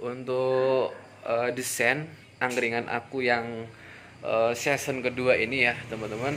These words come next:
Ini pengembangan, alhamdulillah bisa buka lagi di pinggir jalan ya. Kalau kemarin itu ada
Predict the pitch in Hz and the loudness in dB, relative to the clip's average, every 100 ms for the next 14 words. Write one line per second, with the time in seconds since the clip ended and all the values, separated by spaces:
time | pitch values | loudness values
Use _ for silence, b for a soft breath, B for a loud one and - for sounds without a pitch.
0 | - - 117 131 127 127 131 120 113 120 | -6 -8 -2 0 0 0 -2 0 2 2
1 | 139 120 127 120 117 110 110 139 151 B | 2 2 -2 -4 -4 -2 2 2 0 B
2 | B B B B B - - - - - | B B B B B -16 -20 -20 -18 -10
3 | 123 113 - 127 127 123 123 123 120 120 | -8 -4 4 8 8 8 6 6 4 0
4 | 117 - 76 117 107 135 123 - 113 120 | -4 -2 0 0 -4 -8 -6 -4 -2 -2
5 | 117 117 110 113 104 104 101 107 110 117 | 0 2 4 2 2 -2 0 2 0 2
6 | 117 117 117 110 123 117 117 | 2 2 2 2 4 4 4